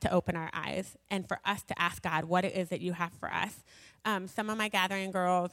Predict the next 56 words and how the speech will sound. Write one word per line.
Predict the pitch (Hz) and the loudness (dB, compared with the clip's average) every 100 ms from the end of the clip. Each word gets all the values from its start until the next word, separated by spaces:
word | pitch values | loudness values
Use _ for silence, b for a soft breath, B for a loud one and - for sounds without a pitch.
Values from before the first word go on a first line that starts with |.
| - | -2
are | 190 | 0
gonna | 185 175 175 175 | 0 0 -2 -4
pass | - 170 - | -2 -2 -2
out | 165 - | -4 -4
the | |
sheets | 180 - 165 - | -6 -4 -4 -2
in | 180 | -2
the | |
back. | 165 147 214 - - | -2 -2 -4 -6 -6
Pretty | - 190 175 | -4 -4 -6
please | - 175 170 | -6 -8 -6
and | 180 180 | -8 -8
thank | 160 160 | -8 -6
you. | 180 | -4
I | 175 | -2
love | 170 170 | -4 -6
you | 170 | -6
guys. | 170 175 226 - B B B B B - | -4 -4 -6 -12 B B B B B 4
Um, | 214 185 175 185 - - | 6 6 2 -4 -8 -6
and | 220 | -4
you're | 208 196 | -2 -4
gonna | 220 262 | -4 -4
be | 262 | -4
getting | 233 220 220 | -2 -4 -4
a | 240 | -4
paper | - 214 190 202 190 185 - | -4 -4 0 4 6 4 4
on | 180 175 | 0 0
one | 185 196 233 | 2 2 2
side. | - 196 180 190 202 | 2 4 4 4 0
It | - 196 | 0 0
has | 196 190 | 0 -2
some | 190 | -4
questions, | 185 190 - 226 220 208 | -2 -2 -2 -4 -2 0
and | |
it'll | 185 175 | 0 0
kinda | - 180 | 0 0
walk | 175 170 - | 0 0 -2
you | 196 | -2
through, | 185 190 185 180 180 180 - | -2 -2 2 4 4 2 -2
um, | 185 175 165 165 165 _ _ _ _ _ - - | -4 -4 -6 -12 -14 _ _ _ _ _ -20 -4
if | 214 202 | -2 0
you | 214 196 | 0 0
want | 185 - | 2 0
to | - | -2
go | 202 180 | 0 4
outside | 170 - - 156 151 180 | 2 0 -10 -8 -4 -4
and | 233 254 | -4 -2
go | 240 | -2
for | - 277 | 2 0
a | |
walk. | 240 202 302 - B B - | 4 2 0 -10 B B -6
I'm | 208 | -2
gonna | 202 | -2
give | 202 208 | -4 -4
you | 233 | 0
guys | 208 190 196 | 2 4 2